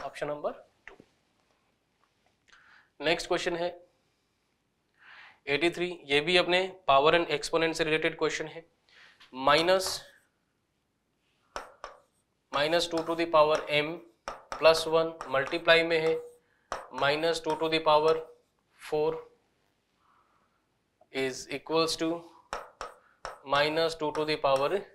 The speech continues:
six। अब बेस सेम है ना, तो माइनस टू to the power क्या हो जाएगी, पावर ऐड कर दोगे तो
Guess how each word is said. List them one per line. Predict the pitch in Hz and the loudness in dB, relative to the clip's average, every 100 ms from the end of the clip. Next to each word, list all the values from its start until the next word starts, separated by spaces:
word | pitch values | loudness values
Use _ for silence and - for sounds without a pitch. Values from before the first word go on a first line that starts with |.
| _ - - _ - | _ -16 -16 _ -18
six। | - - - - - _ _ _ - - - _ - | -12 -12 -14 -18 -18 _ _ _ -20 -20 -20 _ 2
अब | 165 160 | 2 4
बेस | 160 175 180 | 2 2 -2
सेम | 180 180 175 | -2 0 0
है | 170 | -2
ना, | 175 | -4
तो | - - 147 | -8 -12 -10
माइनस | 139 143 165 165 - | -4 -2 -2 -4 -6
टू | 151 165 | -8 -6
to | |
the | 170 170 | -4 4
power | 165 160 | 4 4
क्या | 165 | 0
हो | 160 156 | 0 0
जाएगी, | 151 131 120 - | -4 -6 -8 0
पावर | 127 151 - | 0 0 -2
ऐड | 151 160 | -4 0
कर | 180 | -2
दोगे | 175 180 202 | -2 -8 -10
तो | - | -14